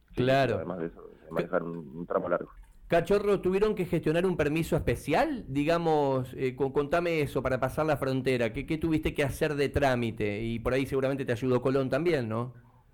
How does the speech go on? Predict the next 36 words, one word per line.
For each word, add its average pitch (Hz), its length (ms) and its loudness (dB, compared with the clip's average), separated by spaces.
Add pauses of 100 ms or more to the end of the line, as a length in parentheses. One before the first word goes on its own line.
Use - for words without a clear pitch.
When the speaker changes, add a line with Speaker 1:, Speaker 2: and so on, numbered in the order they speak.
(320)
Speaker 1:
Sí, 151 280 4
sí, 131 320 0
sí, 107 200 0
lo 92 140 0
hablé 98 240 2
con, 90 400 -4
con 92 180 0
Lavini, 107 340 2
que 98 80 -4
me, 92 140 -4
que - 140 -8
me 82 100 -6
tramitara 90 440 0
un, 78 580 -8
una 87 260 -8
carta 95 280 -2 (200)
escrita 95 300 -2
por 95 140 0
el 90 100 -6
club, 104 260 -4
que 90 80 -6
yo 92 60 -10
estaba 92 220 2
cumpliendo 92 380 -4
funciones 95 480 -8
en 82 280 -20
el - 60 -20
club, 110 240 -2
que - 60 0
había 85 120 -6
terminado 90 320 -6
el 87 60 -6
campeonato 101 360 -6
y 98 40 0
bueno, 92 200 -2 (380)
que, 85 240 -6